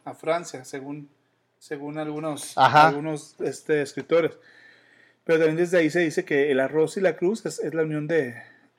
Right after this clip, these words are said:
Speaker 1: de María
Speaker 2: ¿De Jesús con
Speaker 1: Magdalena.
Speaker 2: Magdalena?
Speaker 1: Exactamente. Que ahí ahorita pasamos al, al priorato de Sion, que es otra, otra, otra secta o sociedad secreta,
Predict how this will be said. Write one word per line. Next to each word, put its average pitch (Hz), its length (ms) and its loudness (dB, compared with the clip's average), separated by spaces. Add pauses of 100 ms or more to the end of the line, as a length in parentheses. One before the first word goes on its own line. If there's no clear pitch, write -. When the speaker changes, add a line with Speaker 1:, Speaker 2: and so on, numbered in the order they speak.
(300)
Speaker 1:
de 139 240 -2
María 135 240 0
Speaker 2:
¿De 151 100 0
Jesús 156 140 2
con 165 80 4
Speaker 1:
Magdalena. 165 300 2
Speaker 2:
Magdalena? 135 500 4
Speaker 1:
Exactamente. 156 800 -2 (540)
Que 156 260 2
ahí 156 180 4
ahorita 156 240 -2
pasamos 165 420 0
al, 156 200 4
al 135 260 2
priorato 147 420 0
de 147 120 -2
Sion, 160 280 -6 (380)
que 151 100 -4
es 135 120 -8
otra, 143 440 -4 (640)
otra, 135 920 -2 (640)
otra 156 360 -4
secta 147 600 -2
o 135 160 -2
sociedad 127 240 -8
secreta, 156 480 -4